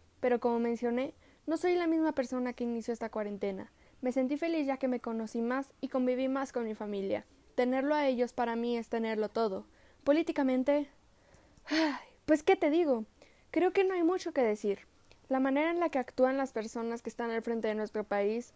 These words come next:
a mi parecer, pues, no es muy responsable. Sin la sana distancia, sin confinamiento,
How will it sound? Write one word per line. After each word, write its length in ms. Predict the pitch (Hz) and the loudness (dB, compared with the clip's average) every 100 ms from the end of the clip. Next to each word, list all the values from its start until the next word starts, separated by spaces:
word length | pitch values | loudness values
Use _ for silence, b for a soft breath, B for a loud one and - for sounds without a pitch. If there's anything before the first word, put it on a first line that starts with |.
| - | -4
a 80 | 240 | -2
mi 100 | 233 | 2
parecer, 460 | 214 202 226 220 | 0 2 -2 -2
pues, 380 | - 220 - - - | -2 -4 -4 -8 -6
no 140 | 233 247 | 2 2
es 180 | 247 | 4
muy 200 | 247 240 | 4 6
responsable. 800 | 220 214 - 214 214 214 208 190 - B B B B | 4 0 -2 -2 4 4 4 0 -6 B B B B
Sin 180 | - 262 | 2 2
la 120 | 254 | 2
sana 240 | 277 294 | 2 2
distancia, 720 | 294 247 233 233 233 220 214 - | 2 0 -2 -2 0 0 -2 -4
sin 220 | 247 233 | -2 0
confinamiento, 880 | 226 226 220 220 226 226 214 202 | 0 0 0 0 -2 -4 -4 -6